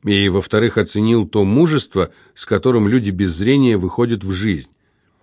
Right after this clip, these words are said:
На мою реплику «никто не думает о мужестве, просто живёт и живёт», Владимир буквально взрывается. «А кто-то думает, что одному с тростью по городу вслепую это легко. Мне многие рассказывают,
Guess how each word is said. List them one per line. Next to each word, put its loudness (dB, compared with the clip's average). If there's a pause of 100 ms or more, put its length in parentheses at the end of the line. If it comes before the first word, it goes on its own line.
(880)
На -2
мою 4
реплику 0
«никто 0
не 0
думает 0
о 2
мужестве, 0
просто -4
живёт -2
и -2
живёт», 0
Владимир 0
буквально 0
взрывается. 0 (520)
«А -12
кто-то 0
думает, 4
что 2
одному 2
с -6
тростью 2
по 0
городу 2
вслепую 2
это 0
легко. 2 (640)
Мне 2
многие 4
рассказывают, 2